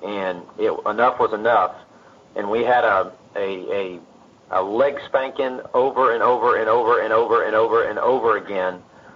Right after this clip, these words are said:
and, uh, time one evening and this was after just a series of these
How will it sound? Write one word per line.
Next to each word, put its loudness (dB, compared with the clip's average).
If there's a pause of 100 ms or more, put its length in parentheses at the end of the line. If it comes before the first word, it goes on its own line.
(320)
and, -4 (360)
uh, 0 (160)
time 0
one 0
evening -6 (600)
and -2
this 0
was 0
after 2
just -4
a -2 (160)
series 2
of 2
these -2